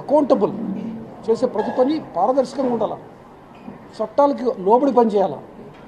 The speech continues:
ఇంతకుముందు పని చేయలేదా అంటే కొన్ని జరిగి ఉండకపోవచ్చు, మీకు తెలుసు, కొన్ని మన దృష్టికి వచ్చినాయి.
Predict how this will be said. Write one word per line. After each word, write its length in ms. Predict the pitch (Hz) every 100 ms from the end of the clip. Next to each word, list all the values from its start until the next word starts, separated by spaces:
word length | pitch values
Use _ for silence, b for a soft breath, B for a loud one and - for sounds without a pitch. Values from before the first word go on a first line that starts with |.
| - - - 147
ఇంతకుముందు 300 | 202 240 247
పని 160 | 214 240
చేయలేదా 320 | 254 247 247 294 - 190
అంటే 140 | 190 -
కొన్ని 160 | 170 160
జరిగి 160 | 185 247
ఉండకపోవచ్చు, 380 | 247 233 214 180
మీకు 120 | 185
తెలుసు, 180 | 196 196
కొన్ని 140 | 196 185
మన 60 | 175
దృష్టికి 200 | 180 - 226
వచ్చినాయి. 220 | 214